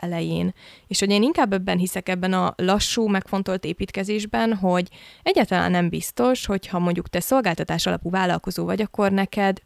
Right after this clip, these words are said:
prioritás az, hogy legyen egy logód vagy egy honlapod. Nem biztos, hogy kell ez a dolog ahhoz, hogy neked ügyfeleid legyenek. Nagyon sok olyan vállalkozót ismerek, aki kettő vagy három év után csináltatott például csak magának honlapot, meg arculatot, de nem ez számít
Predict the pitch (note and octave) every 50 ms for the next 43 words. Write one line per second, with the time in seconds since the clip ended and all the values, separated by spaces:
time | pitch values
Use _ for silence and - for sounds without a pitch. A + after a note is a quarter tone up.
0 | _ - - D4 D4 A#3+ F#3 E3 E3 - - D#3 D#3 E3 - F#3 F3 - - E3+
1 | E3+ F3 F3+ F3+ F3 E3+ D3+ D#3 D3+ D3 C3+ - - D#3+ E3+ F3 F3 F3+ - F3+
2 | F3+ F3+ F#3 F3 E3+ E3+ C#3 - - - - E3+ D#3+ D#3 E3 E3 D#3 - - E3
3 | E3 E3 - - - - _ - D#4 F4+ E4 A#3+ F#3 E3+ D#3+ - - F3+ - -
4 | E3+ - - - F3+ D#3+ D#3+ E3+ F#3+ G3+ A3 - _ _ _ _ _ _ _ _
5 | _ _ _ _ _ _ - G3 F3+ - F#3 - F3+ F3+ F3 - F#3 F3 E3+ F3+
6 | F3+ - F#3+ F3+ F3 F3 - F#3 F3 F3+ F3 - - E3+ E3 D#3+ E3 F#3 D#3+ E3
7 | E3+ E3+ F3 F3 F3 - - C4+ B3 F#3+ F3+ - - - F#3 F3+ F3+ F3+ F3 F3
8 | F3 - - F3 - G#3 G3+ - G#3+ G#3 G#3 G3+ - G3+ F#3 - - G#3 G#3 G3+
9 | G3 - _ - - - - A3 - - F#3 E3+ E3+ - F#3 E3+ E3 E3 D#3+ E3
10 | E3 - E3+ - D#3+ D#3 D#3+ - - E3+ E3 E3+ F3 - E3 E3 - E3 - -
11 | E3 D#3 D#3 D#3+ E3 E3 - E3 - F3 E3 D#3+ E3 D#3 D#3 D3+ - - G3+ F#3+
12 | F#3+ F#3+ F#3 - F#3+ - - E3 - F3 F3+ F#3 - - G3+ G3 G3 - G#3 G3+
13 | G3+ - - - - _ _ - G3+ G3 G3 A3+ A#3 G3 E3+ - - - G3 F3
14 | E3 D#3+ E3+ E3+ F3 - - - _